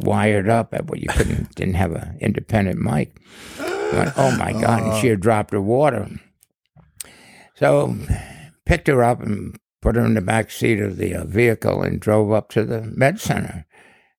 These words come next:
And, uh, the doctor that was there, um, went in and he said, "Well, she's not my patient, and bring her to the mainland." And I went,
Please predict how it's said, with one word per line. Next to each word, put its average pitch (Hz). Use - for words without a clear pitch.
And, 85
uh, 90
the 90
doctor 110
that 104
was 90
there, 117
um, 95
went 95
in 110
and 101
he 92
said, -
"Well, 107
she's 95
not 110
my 98
patient, 101
and 90
bring 95
her 92
to -
the 82
mainland." -
And -
I -
went, -